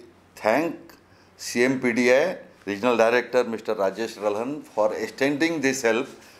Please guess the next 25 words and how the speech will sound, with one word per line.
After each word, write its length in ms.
and 280
making 480
Uh, 200
uh, 300
our 320
pathology 720
department 840
modern 420
and 340
with 160
the 100
latest 360
equipment, 640
we 160
should 180
be 80
able 320
to 100
give 160
a 100
better 320
services 580
to 100
the 180
community, 420